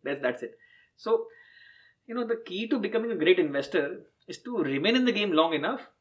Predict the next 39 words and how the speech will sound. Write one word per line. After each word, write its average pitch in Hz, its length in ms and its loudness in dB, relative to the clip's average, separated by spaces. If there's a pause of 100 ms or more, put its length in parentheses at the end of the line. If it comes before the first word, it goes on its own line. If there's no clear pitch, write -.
(300)
without 160 280 4
letting 165 240 2
the 233 80 -2
problems 156 420 0
of 156 140 0
the 160 80 0
world 180 280 0 (560)
overwhelm 135 400 0
you. 131 160 -12 (440)
That's 151 240 0
basically 170 300 0
what 170 120 0
I've 165 80 2
understood. 147 380 -4
And 165 100 -2
you 185 100 -4
know, 220 60 -6
you 170 200 -12
need 175 200 -8
to 254 160 -4
develop 170 440 2 (640)
reality-based 156 880 2
optimism. 180 580 -4 (640)
Again, 143 420 0 (500)
like 151 120 -2
I 156 80 2
mentioned 143 300 -4
earlier, 139 320 -2
books 151 200 -4
are 151 60 0
the 156 80 -2
solution. 123 420 -2
So 151 300 0 (460)
you 156 60 -16
can 160 180 -4
read, 165 300 4
uh, 151 260 4 (100)
you 185 80 -10
know, 202 200 -6